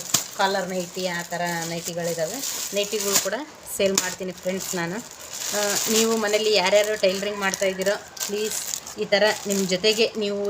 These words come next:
ಇದು, ಈ ಥರ ಒಂದು ಸಣ್ಣ ಪುಟ್ಟ ಸಣ್ಣದ್ರಿಂದ ಸ್ಟಾರ್ಟ್ ಮಾಡಿ ನೀವು ಇದರಲ್ಲೇ ದೊಡ್ಡದಾಗಿ ಕೂಡ ಮಾಡ್ಬೋದು. ಸಿಂಪಲ್ ಆಗಿರೋಂಥ ಸಣ್ಣ ಪುಟ್ಟ ನೀವು ಸ್ಟಾರ್ಟಿಂಗ್ ಬ್ಲೌಸಿಂದ ತೊಗೊಂಡು ಬನ್ನಿ.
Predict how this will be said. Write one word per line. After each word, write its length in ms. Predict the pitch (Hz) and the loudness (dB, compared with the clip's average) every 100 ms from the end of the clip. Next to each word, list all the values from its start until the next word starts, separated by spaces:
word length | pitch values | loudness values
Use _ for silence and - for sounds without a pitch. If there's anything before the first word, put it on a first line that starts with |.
| 208 | -2
ಇದು, 120 | 196 196 | -4 -6
ಈ 40 | - | 0
ಥರ 80 | 196 208 | 4 4
ಒಂದು 200 | 208 196 196 | 2 -4 -2
ಸಣ್ಣ 160 | 190 196 - | -2 -2 -4
ಪುಟ್ಟ 180 | 190 208 196 | -2 -2 2
ಸಣ್ಣದ್ರಿಂದ 680 | 190 214 226 214 208 208 208 202 | 0 0 0 0 -2 0 0 2
ಸ್ಟಾರ್ಟ್ 300 | 196 190 190 | 2 0 0
ಮಾಡಿ 180 | 196 196 202 | -2 -2 -2
ನೀವು 140 | 196 190 | -2 -2
ಇದರಲ್ಲೇ 340 | 185 196 202 233 - - - - | 0 2 2 0 -2 -14 -14 -2
ದೊಡ್ಡದಾಗಿ 340 | 190 190 208 202 | 0 4 2 4
ಕೂಡ 100 | 196 196 185 | 0 0 0
ಮಾಡ್ಬೋದು. 420 | 185 190 185 180 240 - - - | 0 2 2 0 -4 -8 -18 -8
ಸಿಂಪಲ್ 320 | 226 220 220 220 | -6 -2 2 4
ಆಗಿರೋಂಥ 420 | 214 214 202 202 208 202 | 4 2 0 0 0 0
ಸಣ್ಣ 160 | 196 208 | 0 0
ಪುಟ್ಟ 200 | - - 208 202 - - - | -2 0 0 0 -6 -8 -4
ನೀವು 140 | 208 196 | -2 0
ಸ್ಟಾರ್ಟಿಂಗ್ 340 | 202 202 220 202 | 0 2 0 6
ಬ್ಲೌಸಿಂದ 420 | 208 208 220 214 208 | 6 6 2 4 4
ತೊಗೊಂಡು 240 | 190 196 185 | 2 0 0
ಬನ್ನಿ. 240 | 185 180 | 0 -2